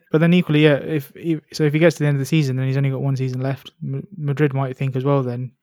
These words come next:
you know, "We'll just wait it out, <laughs> see, see what happens." 'Cause, um, they, they could then, you know, foreign clubs can sign,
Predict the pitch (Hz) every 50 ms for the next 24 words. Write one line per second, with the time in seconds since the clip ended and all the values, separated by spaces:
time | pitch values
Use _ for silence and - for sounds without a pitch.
0 | _ _ - 147 139 127 127 139 139 _ _ _ _ _ _ _ _ _ _ _
1 | _ _ _ _ _ - 143 139 135 127 143 139 127 131 135 147 156 143 _ _
2 | - _ _ _ _ _ _ _ _ 202 _ _ - - - - - - - -
3 | _ - - - - - - - _ _ - - - 156 143 143 143 151 151 -
4 | 147 131 123 120 - - _ _ - 143 135 127 127 135 135 135 135 135 135 135
5 | 135 - _ _ _ _ _ _ _ - 208 190 156 139 - 147 139 139 143 143
6 | 147 143 139 - 135 131 147 139 139 139 - _ - 165 156 151 147 139 135 -
7 | - 156 151 147 131 - 139 135 - - 143 135 127 - 143 139 135 135 135 131